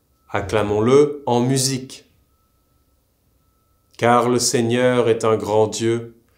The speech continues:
un grand roi qui domine tous les dieux.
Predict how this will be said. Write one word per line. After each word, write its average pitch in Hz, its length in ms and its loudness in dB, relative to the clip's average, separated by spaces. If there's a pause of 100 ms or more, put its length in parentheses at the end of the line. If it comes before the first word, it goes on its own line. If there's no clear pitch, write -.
(240)
un 120 260 2
grand 131 300 4
roi 131 340 2
qui 127 160 -6
domine 117 480 -2
tous 120 180 -8
les 110 140 -2
dieux. 90 380 -12